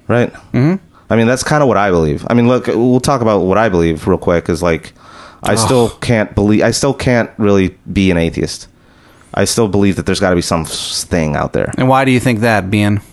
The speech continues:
Speaker 1: So that's the thing, is I can't say why exactly. It's just, it's
Speaker 2: Not
Speaker 1: this
Speaker 2: allowed to?
Speaker 1: thing. What?
Speaker 2: You're not allowed to
Speaker 1: Oh,
Speaker 2: say
Speaker 1: yeah, I'm
Speaker 2: why?
Speaker 1: not allowed to. If I, if I told you, I'd have to kill you.
Speaker 2: On the podcast?
Speaker 1: <laughs> Yeah. <laughs> No, it's just, I can't explain it. It's a, it's like a,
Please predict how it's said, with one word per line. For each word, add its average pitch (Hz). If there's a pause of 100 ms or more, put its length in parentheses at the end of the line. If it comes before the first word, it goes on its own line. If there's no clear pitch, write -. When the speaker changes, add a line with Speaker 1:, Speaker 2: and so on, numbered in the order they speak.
(200)
Speaker 1:
So -
that's 120
the 110
thing, 127
is 101
I 98
can't 104
say 98
why 87
exactly. 82
It's 82
just, -
it's 76
Speaker 2:
Not 104
Speaker 1:
this 98
Speaker 2:
allowed 101
to? 90
Speaker 1:
thing. 113 (520)
What? 101
Speaker 2:
You're 110
not 107
allowed 104
to 107
Speaker 1:
Oh, 117
Speaker 2:
say 123
Speaker 1:
yeah, 117
I'm 107
Speaker 2:
why? 110
Speaker 1:
not 107
allowed 90
to. - (360)
If 107
I, 110 (120)
if 104
I 104
told 104
you, 92
I'd 82
have 78
to 76
kill 80
you. - (1200)
Speaker 2:
On 233
the 226
podcast? 233
Speaker 1:
<laughs> -
Yeah. 113 (760)
<laughs> 120 (640)
No, 123
it's 113
just, 131
I 127
can't 127
explain 110
it. 92
It's 87
a, 107
it's 104
like 104
a, 95